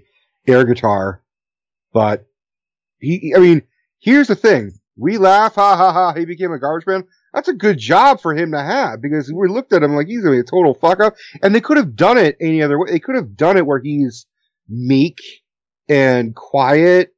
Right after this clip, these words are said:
and, you know, just completely one eighty his character because he was so traumatized that a fucking Woody doll not only spoke to him, but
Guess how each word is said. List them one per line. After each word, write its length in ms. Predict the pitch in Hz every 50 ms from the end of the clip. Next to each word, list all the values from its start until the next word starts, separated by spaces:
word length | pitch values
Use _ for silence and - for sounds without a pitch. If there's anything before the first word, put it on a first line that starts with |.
| _ _ _
and, 640 | 147 139 131 131 127 127 127 123 120 117 113 110 104 - _ _ _ _ _ _ _ _
you 140 | - 139 127 127
know, 320 | 127 117 117 113 113 113
just 220 | 107 - 123 - -
completely 560 | - 135 135 110 - - 151 151 156 151 139
one 280 | 123 113 131 139 139 127
eighty 280 | 127 131 127 147 143 123
his 160 | 127 117 120
character 560 | - 120 117 120 135 139 - 185 180 180 160
because 240 | - 120 123 120 113
he 60 | 117
was 200 | 117 110 - - -
so 200 | - 127 135 143
traumatized 920 | - - - - 120 120 123 135 135 - 143 147 147 151 151 156 147 -
that 120 | 139 123 110
a 80 | 110 - _ _ -
fucking 460 | 131 131 - - 143 135 127 123 120 117 _ _ _ _ _ _ _
Woody 400 | - 98 101 117 131 139 143 156
doll 540 | 147 151 151 156 151 151 151 156 151 - _ _ _ _ _ _ _ _ _ _ -
not 320 | 113 143 214 269 311 311
only 200 | 302 285 254 190 -
spoke 680 | - - - - - _ - 135 143 175 180 - _
to 140 | 226 233 226
him, 260 | 240 240 240 233 196
but 180 | 170 160 -